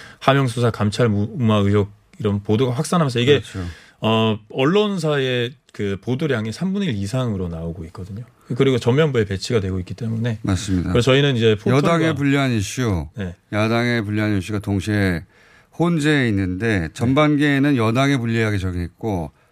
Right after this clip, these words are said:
Speaker 2: 주의 전반, 주의 후반부로 들어가서는 이제,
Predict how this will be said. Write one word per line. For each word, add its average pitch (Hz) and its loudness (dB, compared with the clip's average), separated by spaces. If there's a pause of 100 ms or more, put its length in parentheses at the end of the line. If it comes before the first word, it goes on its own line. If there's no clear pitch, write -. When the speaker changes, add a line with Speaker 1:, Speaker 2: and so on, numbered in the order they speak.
(320)
Speaker 2:
주의 139 2
전반, 95 -4 (420)
주의 147 0
후반부로 156 0
들어가서는 117 0
이제, 110 0